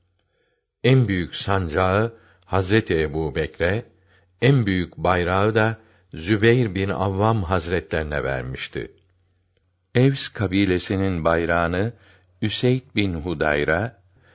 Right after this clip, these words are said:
Hazreç kabilesinin sancağını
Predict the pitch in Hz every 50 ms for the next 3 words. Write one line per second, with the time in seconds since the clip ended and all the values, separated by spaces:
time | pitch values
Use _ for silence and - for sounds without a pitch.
0 | _ _ _ _ - 120 131 131 123 - 123 107 - - - - 98 90 95 92
1 | 87 87 85 - - 104 90 98 98 92 - 98 98 98 92 87 95 92 95 92
2 | 95 104 113